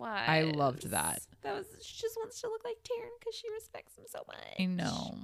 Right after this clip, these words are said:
Speaker 1: Well, and the fact that she chose Violet.
Speaker 2: Yeah.
Speaker 1: Like, she waited s-, over six hundred years to hatch
Speaker 2: Yeah.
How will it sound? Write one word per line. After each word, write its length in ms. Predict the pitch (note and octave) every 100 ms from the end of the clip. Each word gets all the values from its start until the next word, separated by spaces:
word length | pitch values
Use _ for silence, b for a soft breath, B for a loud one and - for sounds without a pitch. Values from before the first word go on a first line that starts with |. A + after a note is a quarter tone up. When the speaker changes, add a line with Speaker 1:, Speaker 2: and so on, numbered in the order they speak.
| -
Speaker 1:
Well, 200 | G#3 F#3+
and 140 | F#3+
the 60 | G3+
fact 160 | A3
that 100 | G#3
she 200 | - G#3+
chose 580 | - - - F#3 F#3 E3+
Violet. 560 | D3+ D3 E3+ - A#1+ -
Speaker 2:
Yeah. 200 | F3+ D#3 D#2+
Speaker 1:
Like, 180 | E3 D3
she 120 | -
waited 320 | F#3 F#3 F3
s-, 180 | E3 - -
over 140 | F3+
six 200 | F3+ - G3+
hundred 160 | F#3+ C3+
years 200 | D#3+ D3
to 80 | C#3+
hatch 560 | - D3 - - - G3
Speaker 2:
Yeah. 200 | F#3+